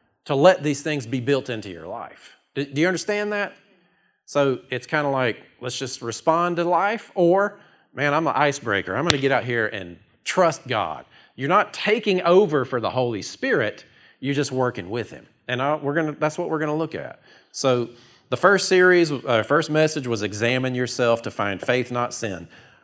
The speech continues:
Quit disqualifying yourself for the blessings of God because you are safe and secure in him, and we went through communion. Just kind of a refresher. Then we talked about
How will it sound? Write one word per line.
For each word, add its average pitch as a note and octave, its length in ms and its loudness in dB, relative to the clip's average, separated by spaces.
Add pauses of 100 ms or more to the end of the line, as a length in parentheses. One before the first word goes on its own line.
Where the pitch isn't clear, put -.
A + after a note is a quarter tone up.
(100)
Quit - 680 0 (920)
disqualifying D#3+ 880 4
yourself G#2+ 720 -4 (720)
for A#2 80 -6
the G#2+ 80 -4
blessings C3+ 480 0
of A#2+ 120 -8
God G2+ 300 0
because F#2+ 300 -10
you G#2+ 80 -4
are F#2 80 0
safe B2 360 0
and G#2+ 80 -6
secure G#2 380 -6
in F#2 80 -6
him, F#2+ 240 -8
and E2 100 -12
we E2+ 100 -10
went F#2 200 -10
through F2+ 160 -8
communion. F2 460 -12 (240)
Just - 180 -10
kind C3+ 180 2
of C3 100 0
a C3+ 40 2
refresher. G#2 640 -2 (760)
Then A#2 140 -8
we C#3 100 -2
talked C3 280 0
about A#2 320 -4